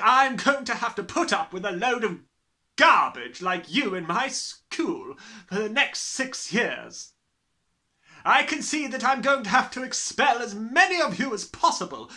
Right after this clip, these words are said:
as soon as possible, to save myself from going round the bend. She paused and snorted several times.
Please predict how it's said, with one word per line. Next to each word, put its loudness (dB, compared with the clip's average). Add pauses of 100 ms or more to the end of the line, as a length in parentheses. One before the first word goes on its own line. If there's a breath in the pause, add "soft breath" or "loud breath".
(160 loud breath)
as -6
soon 2
as -4
possible, -8 (200 loud breath)
to -4
save 0
myself -4
from -2
going -2
round 0
the -2 (200)
bend. -4 (1700)
She -16
paused -10
and -16
snorted -10
several -10
times. -18